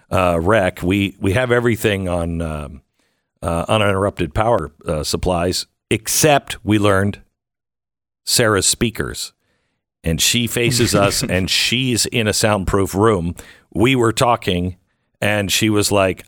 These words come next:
Speaker 1: "I can't hear you.
Speaker 2: <laughs>
Speaker 1: I, you're not on. I can't hear you." And, uh, apparently we
Speaker 2: Fun.
Speaker 1: were. So it was a fun day.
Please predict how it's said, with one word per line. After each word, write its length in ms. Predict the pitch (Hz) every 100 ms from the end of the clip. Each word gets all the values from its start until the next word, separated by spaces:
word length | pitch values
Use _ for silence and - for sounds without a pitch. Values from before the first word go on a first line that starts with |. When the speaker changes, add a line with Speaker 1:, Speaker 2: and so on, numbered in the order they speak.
| _ -
Speaker 1:
"I 140 | 147
can't 420 | 139 170 180 175 -
hear 340 | - 185 185
you. 220 | 190 143
Speaker 2:
<laughs> 720 | 120 226 214 196 180 202 - -
Speaker 1:
I, 160 | 175
you're 200 | 175 170
not 320 | 190 208 214 208
on. 340 | 226 208 156
I 220 | 151 165
can't 360 | - 208 208 175
hear 300 | 175 226 233
you." 540 | 208 165 135 90 53 - _
And, 460 | 87 90 95 92 90
uh, 200 | 92 92
apparently 420 | 92 208 240 214
we 140 | 170 139
Speaker 2:
Fun. 240 | 123 98
Speaker 1:
were. 140 | - -
So 400 | - 98 90 82
it 120 | 107
was 180 | 110 110
a 80 | 113
fun 240 | 123 107
day. 240 | 80 53